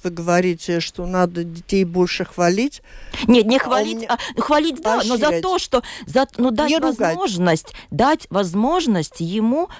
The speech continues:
Speaker 2: как-то позитивно себя проявить, да?
Speaker 1: Да.
Speaker 2: Не знаю, вскопать грядку какую-то, да?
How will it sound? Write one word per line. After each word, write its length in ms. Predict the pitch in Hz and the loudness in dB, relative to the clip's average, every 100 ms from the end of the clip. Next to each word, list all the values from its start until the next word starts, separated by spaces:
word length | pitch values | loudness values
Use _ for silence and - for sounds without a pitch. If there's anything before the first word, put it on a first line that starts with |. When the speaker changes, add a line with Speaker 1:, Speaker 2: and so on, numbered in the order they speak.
| - | -10
Speaker 2:
как-то 360 | - 302 - - | -2 0 0 -2
позитивно 600 | 196 220 220 - 370 427 | 2 2 2 2 2 2
себя 300 | 262 196 170 | 0 -2 -2
проявить, 560 | 160 165 151 147 135 127 | -2 -2 -2 -4 -6 -4
да? 200 | - 311 - - | 0 0 -2 -16
Speaker 1:
Да. 180 | 165 165 | -16 0
Speaker 2:
Не 120 | 226 | 2
знаю, 240 | 254 359 160 | 4 2 2
вскопать 520 | - - 240 196 202 | -2 -2 2 2 2
грядку 480 | 180 247 359 - 196 | 2 2 2 -4 -4
какую-то, 580 | - 165 185 139 - 135 | -4 -2 -4 -4 -2 2
да? 180 | 185 | 6